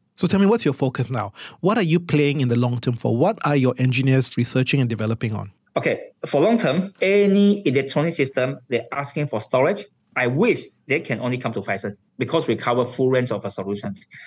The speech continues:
Speaker 2: And we are helping a lot of, uh, big guys to doing the design service. For example, the, uh, recently the Gen A I, we are working with the big giant to helping them to put our solution into their systems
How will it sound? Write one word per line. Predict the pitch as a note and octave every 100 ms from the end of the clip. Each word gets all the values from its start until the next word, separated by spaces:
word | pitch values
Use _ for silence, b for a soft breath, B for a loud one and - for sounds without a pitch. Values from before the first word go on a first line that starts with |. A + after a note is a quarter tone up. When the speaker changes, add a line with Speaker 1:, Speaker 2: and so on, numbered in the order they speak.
| B -
Speaker 2:
And | C3+ A3 -
we | G#3+
are | C3+
helping | - C3+ - E3+ - B2+
a |
lot | A2+ A#2 D3+ D#3 -
of, | - - A2 G#2
uh, |
big | A2+ D#3
guys | D3 C3+ C#3+ C#3+ -
to | G#2+
doing | G#2+ A#2 B2
the | A2+
design | F#2+ F#2+ G#2
service. | - G2+ G2 - - - -
For | - B2
example, | B2+ B2+ C3 B B B B -
the, | B2
uh, | B2 A#2+ B2
recently | C#3+ D3+ D#3
the | C#3+ A2+
Gen | - C3+ A#2+
A | A2+
I, | A#2 A#2+
we | A#2+ C3+
are | A2+ G2+
working | A#2+ - C3+ C3 B2+
with | A#3+ A2+ B2 B2
the | A#2 -
big | B2+ B2
giant | - A2+ G2+ - _ _ _ _ _ _ _
to | -
helping | A2 C#3 C#3+ C3+
them | C3 D3+ -
to | A2 G#2+
put | - G3 -
our | D#3+ G3+
solution | C#3 C3 C3 -
into | B2 G#2+
their | G2+
systems | - C#3+ A#3 C4+